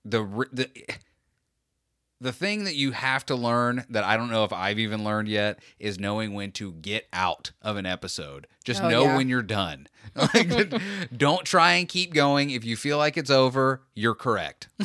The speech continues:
Speaker 1: <laughs> Uh, but yeah, that dude, cu-, I can't, I, I'm,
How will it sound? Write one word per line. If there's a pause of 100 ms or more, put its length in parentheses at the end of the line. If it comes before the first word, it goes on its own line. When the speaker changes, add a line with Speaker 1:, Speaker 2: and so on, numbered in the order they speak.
(120)
Speaker 1:
<laughs> (1200)
Uh,
but
yeah, (100)
that
dude,
cu-,
I
can't,
I, (160)
I'm,